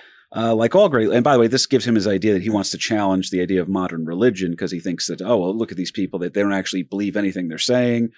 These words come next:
Um, these people are total hypocrites. We should have a religion where you can actually be yourself and be true to who you are without having to feel this, uh, hypocrisy."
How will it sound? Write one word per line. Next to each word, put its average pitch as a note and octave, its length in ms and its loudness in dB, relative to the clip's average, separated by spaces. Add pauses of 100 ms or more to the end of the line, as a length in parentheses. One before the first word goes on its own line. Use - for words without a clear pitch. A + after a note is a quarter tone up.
(360)
Um, F2 300 -2
these F#2 140 -4
people F#2 220 -6
are E2+ 40 -10
total F2+ 260 -4
hypocrites. G#2+ 640 -2 (460)
We G#2+ 100 0
should G#2 140 -2
have G2 100 0
a F#2+ 60 0
religion F#2+ 300 0
where F#2+ 80 0
you F2 60 -2
can G2 140 -2
actually F2+ 220 -4
be F#2 140 -4
yourself F#2+ 460 -2
and F#2 80 -2
be F2 120 -6
true A#2 240 0
to G#2 80 4
who F#2+ 100 -6
you G2 240 0
are A2 180 6
without F#2+ 240 -2
having F2+ 300 -4
to D#2+ 200 -10
feel A#2 340 2
this, F#2 240 -4
uh, E2+ 340 -8
hypocrisy." G2+ 720 -4